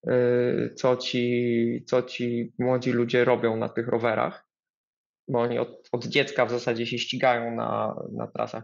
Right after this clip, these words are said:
Pucharu Polski, czy Pucharu Czech, czy, czy młodzieżowego Pucharu Świata, tam juniorskie, Junior Series, więc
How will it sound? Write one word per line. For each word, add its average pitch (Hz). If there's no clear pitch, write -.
Pucharu 113
Polski, 131
czy 113
Pucharu 113
Czech, 139
czy, 113
czy 117
młodzieżowego 120
Pucharu 117
Świata, 117
tam 117
juniorskie, 113
Junior 113
Series, 117
więc 156